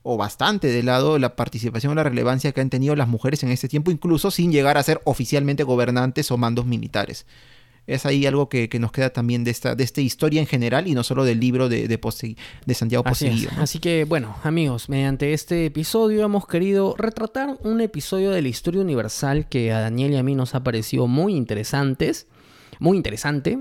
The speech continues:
Speaker 2: <laughs> eh,
Speaker 1: <laughs>
Speaker 2: eh, sobre todo por, porque grafica muy bien, eh, la ambición del poder, ¿no? La ambición del poder, hemos pasado de una guerra civil a otra guerra civil,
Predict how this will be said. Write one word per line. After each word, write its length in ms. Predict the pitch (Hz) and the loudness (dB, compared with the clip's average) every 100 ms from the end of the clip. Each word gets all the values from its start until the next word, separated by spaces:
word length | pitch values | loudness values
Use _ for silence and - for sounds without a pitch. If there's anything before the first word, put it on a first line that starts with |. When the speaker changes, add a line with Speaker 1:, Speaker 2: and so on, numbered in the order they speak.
| - | -4
Speaker 2:
<laughs> 380 | 101 - - - | -4 -4 -6 0
eh, 600 | 123 113 117 113 123 135 117 - | 2 4 4 4 2 0 -4 -14
Speaker 1:
<laughs> 180 | - - | -16 -4
Speaker 2:
eh, 260 | 120 110 | 0 2
sobre 280 | - 135 135 | 2 2 2
todo 340 | - 165 180 - | 2 2 2 2
por, 680 | 135 120 113 - 117 113 - | 2 4 2 -4 -8 -8 -6
porque 280 | 123 135 127 | -4 0 0
grafica 440 | 120 - 156 156 | 0 -2 0 0
muy 240 | 156 147 143 | 2 2 2
bien, 360 | 143 143 147 | 2 2 0
eh, 380 | - 123 113 110 | -2 -2 0 0
la 120 | 120 123 | 0 2
ambición 440 | 120 107 139 131 | 0 -2 -2 0
del 200 | 127 123 | 0 -2
poder, 440 | 104 104 98 87 | -4 -4 -4 -6
¿no? 260 | 110 127 180 | -2 0 0
La 100 | 139 | 0
ambición 340 | 120 113 131 131 | 0 -2 -2 0
del 140 | 131 | -2
poder, 400 | 127 160 226 208 | 0 2 4 2
hemos 180 | 143 143 | 0 0
pasado 300 | 131 - 139 | -2 0 0
de 80 | 143 | 2
una 120 | 143 | 0
guerra 180 | 143 143 | 0 -2
civil 300 | - 156 147 | -2 -2 0
a 80 | 117 | 0
otra 300 | 123 131 127 | 0 0 -2
guerra 240 | 127 127 131 | -2 -4 -6
civil, 420 | 165 175 208 | -2 -2 -2